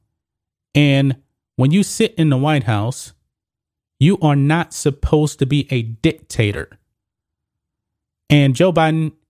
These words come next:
he has been writing more executive or-, orders in his first year than pretty much any U S president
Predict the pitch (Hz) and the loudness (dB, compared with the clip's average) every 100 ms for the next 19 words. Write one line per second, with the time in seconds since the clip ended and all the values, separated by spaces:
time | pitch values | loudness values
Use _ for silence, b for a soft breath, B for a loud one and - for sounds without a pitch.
0 | _ - 156 151 143 139 131 120 120 131 | _ 0 0 2 0 0 -2 0 0 0
1 | 127 123 117 _ 117 131 151 131 123 113 | 0 -2 -4 _ 0 2 2 -2 -2 0
2 | 135 135 117 131 127 - 139 143 107 107 | 0 0 -2 0 -2 0 2 2 -2 -6
3 | - - 139 135 - - 131 - 143 127 | -8 -6 0 0 0 -2 -2 0 0 0
4 | 113 110 107 - 147 123 120 131 113 - | 0 -4 -4 -2 0 2 2 2 0 -4
5 | - - _ _ _ _ _ _ _ 156 | -16 -18 _ _ _ _ _ _ _ 2
6 | 156 135 131 131 113 - - 147 135 120 | 2 2 2 2 0 -4 -4 0 2 0
7 | 110 107 98 - | 0 -2 -4 -14